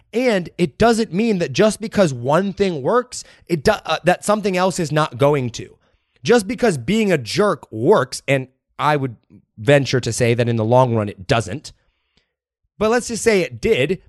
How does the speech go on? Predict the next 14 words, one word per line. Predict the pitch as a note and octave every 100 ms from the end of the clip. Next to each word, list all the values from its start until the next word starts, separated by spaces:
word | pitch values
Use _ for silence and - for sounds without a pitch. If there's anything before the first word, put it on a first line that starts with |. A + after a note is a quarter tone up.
| _ _ _ _
that | G3 E3
doesn't | A#3 G#3 G3+
mean | G3 A#3+
that | F#3 D3+
being | G#3 F#3 D3+
nice | F#3 G3+ C3 - - _ -
and | E3+
being | F#3 F#3+ -
a | F3
loving, | D3 C3+ F3+ F#3 F3 C3 _
kind, | - F#3 G3 F3+ C#3
gentle | A2 D#3+ F3 F#3+ E3+
human | E3 D#3+ D3
being | D3 E3 F#2